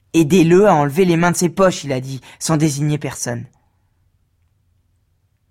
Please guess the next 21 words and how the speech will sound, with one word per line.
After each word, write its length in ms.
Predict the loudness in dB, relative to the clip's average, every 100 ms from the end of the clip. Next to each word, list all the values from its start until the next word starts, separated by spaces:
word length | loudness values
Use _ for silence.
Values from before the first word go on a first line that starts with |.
| _ _ _ _ _ _ _
Pendant 260 | -6 -4 -4
que 120 | -4
les 120 | -4
agents 220 | -2 -2
s'occupaient 460 | -4 -8 -12 -8 -6
de 80 | -2
moi, 180 | 0
j'ai 160 | -2 -4
jeté 240 | -14 -8
un 80 | -6
coup 160 | -6 -2
d'œil 220 | 0 0
par 160 | -4 -14
la 80 |
fenêtre. 420 | -14 -16 -20 _ _ _ _ _ _ _ _ _ _ _ _ _
Pas 100 | -10
de 80 | -8
mur, 260 | -8 -10 -14 _ _ _ _ _ _ -6
pas 100 | -6
de 80 |
blé, 240 | -6 -12